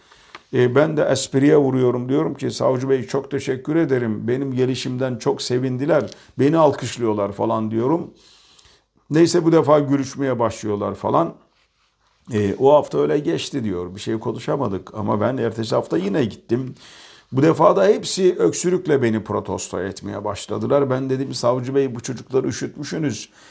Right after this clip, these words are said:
Kaloriferleri yakmıyor musunuz?" falan dedim. Bu defa yine gülüşmeye başladılar falan derken birkaç hafta geçti.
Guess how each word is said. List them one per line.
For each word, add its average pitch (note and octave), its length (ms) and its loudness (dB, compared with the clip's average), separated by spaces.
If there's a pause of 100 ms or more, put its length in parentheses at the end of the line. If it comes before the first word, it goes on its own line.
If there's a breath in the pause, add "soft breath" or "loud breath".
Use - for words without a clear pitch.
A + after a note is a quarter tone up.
(180 loud breath)
Kaloriferleri B2+ 680 2
yakmıyor C3 480 2
musunuz?" A2 400 -6
falan A#2 360 0
dedim. C3+ 340 0 (300 soft breath)
Bu C3+ 60 -4
defa C#3 280 8
yine C#3 240 0
gülüşmeye G#2 560 -6
başladılar F#2+ 560 -8
falan C#3+ 460 0 (120)
derken B2+ 640 -2
birkaç G#2+ 280 -6
hafta G2+ 260 -6
geçti. F#2+ 540 -8